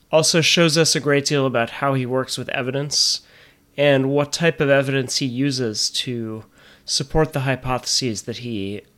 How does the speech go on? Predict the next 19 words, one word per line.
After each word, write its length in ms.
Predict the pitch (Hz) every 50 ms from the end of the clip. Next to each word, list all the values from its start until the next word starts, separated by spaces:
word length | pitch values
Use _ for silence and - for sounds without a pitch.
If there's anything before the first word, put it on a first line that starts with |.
| _ -
developed 540 | 139 135 139 120 135 123 120 113 113 - -
first 500 | - - - 135 120 110 - - - -
in 520 | - - 143 123 113 110 117 110 117 113 - - - -
the 520 | - 135 139 123 113 107 101 104 101 104 - - - - _ _ _ _ _ _ _
previous 400 | - - 151 139 123 131 131 -
two 160 | - - 135
works, 560 | 113 104 120 120 - - - - - - -
which 160 | - - - 135
I 80 | 117
mentioned. 580 | - - 113 110 - - - - - - - - - - _ _ _ _ _ - - - - - - - - - _
So 760 | - - - - - 147 143 143 143 139 139 139 139 131 - - _ _ -
it 100 | 151 151
is 100 | 156 143
also 440 | 165 165 180 - - 196 190 185 175
a 360 | 165 160 156 151 143 135 123 - - _ _ -
extremely 540 | 147 - - - - 165 156 151 156 151
succinct 800 | 143 - - 156 - - - 156 143 139 131 - - - - - - -
and 180 | - 139 127 -
clear 580 | - - 151 139 131 127 127 127 123 123 117